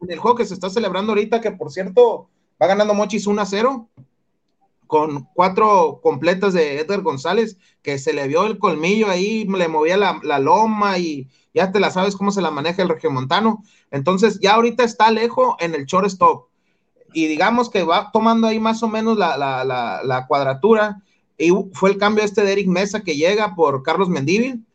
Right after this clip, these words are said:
que, este, que muchos ahí como que un, eh, se dividió, digamos, la opinión, pero no teníamos un primera base natural y el Emilio se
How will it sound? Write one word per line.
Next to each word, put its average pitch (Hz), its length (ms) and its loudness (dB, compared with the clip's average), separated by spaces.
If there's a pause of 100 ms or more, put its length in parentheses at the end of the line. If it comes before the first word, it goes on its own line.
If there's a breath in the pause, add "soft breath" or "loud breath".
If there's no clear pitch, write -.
(320)
que, 143 140 0
este, 135 300 -2
que 143 120 -2
muchos 185 400 0
ahí 175 180 0
como 190 300 0
que 135 420 0
un, 151 300 -6
eh, 135 500 -2
se 180 180 2
dividió, 196 480 4
digamos, 202 400 2
la 180 80 4
opinión, 190 580 0 (160 soft breath)
pero 175 180 4
no 196 140 0
teníamos 247 380 2
un 233 120 2
primera 240 320 4
base 233 240 2
natural 190 600 2
y 160 60 2
el 156 100 6
Emilio 190 300 4
se 196 280 -4